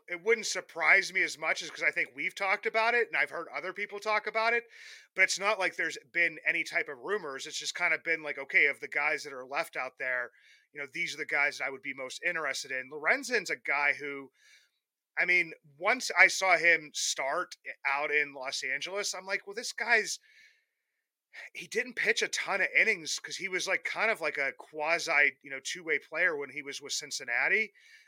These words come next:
um, and doesn't have a lot. It, it's actually a, a kind of a Ben Cherington type of pickup is, you know,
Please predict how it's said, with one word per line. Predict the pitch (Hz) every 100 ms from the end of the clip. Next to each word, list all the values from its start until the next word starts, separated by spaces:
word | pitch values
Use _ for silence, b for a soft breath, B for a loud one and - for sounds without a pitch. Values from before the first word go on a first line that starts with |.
| b -
um, | 147 156 160 156 _ _ _ 175
and | 190 165
doesn't | 170 190 202
have | 185 190
a | 175
lot. | 151 156 165
It, | 180 190
it's | 202 202
actually | 214 277 - 220 - -
a, | 180
a | 170 _ -
kind | 220 269
of |
a | 196
Ben | - 170 180
Cherington | - 180 180 151
type | 165 165
of | 139
pickup | - 208 165 139 -
is, | 151 147 131 B B B B
you |
know, | 160